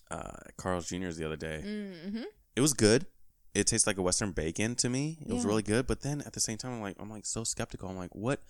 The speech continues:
Speaker 1: what
Speaker 2: What
Speaker 1: the
Speaker 2: did
Speaker 1: hell
Speaker 2: I
Speaker 1: is
Speaker 2: eat?
Speaker 1: this?" Like, yeah, like, "What the fuck is this?" And I heard it's, <laughs> it's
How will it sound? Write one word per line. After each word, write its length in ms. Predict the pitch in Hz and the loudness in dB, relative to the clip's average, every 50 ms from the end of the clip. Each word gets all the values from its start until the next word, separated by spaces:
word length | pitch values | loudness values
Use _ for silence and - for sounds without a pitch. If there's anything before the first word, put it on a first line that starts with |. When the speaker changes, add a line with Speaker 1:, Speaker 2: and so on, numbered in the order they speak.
| - - _ _ _ _ | -20 -20 _ _ _ _
Speaker 1:
what 160 | - 123 185 196 | 4 4 4 6
Speaker 2:
What 80 | 208 - | 6 4
Speaker 1:
the 80 | 202 | 4
Speaker 2:
did 60 | 147 | 8
Speaker 1:
hell 200 | 147 156 165 165 156 | 10 10 10 10 10
Speaker 2:
I 40 | - | 10
Speaker 1:
is 180 | 135 160 - 226 | 10 10 8 8
Speaker 2:
eat? 80 | 247 | 6
Speaker 1:
this?" 420 | - 82 76 71 - - - - - | 6 6 6 4 4 2 2 2 2
Like, 240 | 113 113 104 98 101 | 4 4 4 4 4
yeah, 160 | 123 131 107 | 4 4 4
like, 180 | 92 92 101 95 | 4 4 2 0
"What 200 | 104 135 165 - | 0 -2 -4 -4
the 80 | - 196 | -6 -10
fuck 360 | - - - 170 165 - - - _ - | -8 -2 0 0 0 0 -4 -10 _ -2
is 220 | 113 135 143 - | -2 0 0 0
this?" 220 | - - - - | 0 0 0 2
And 80 | - 95 | 2 2
I 40 | 101 101 | 0 -2
heard 280 | - - 156 170 139 | -2 -2 -2 -2 0
it's, 180 | 104 87 - - - | 0 -2 -2 -4 -6
<laughs> 60 | - - | -4 0
it's 200 | - - - | 2 2 2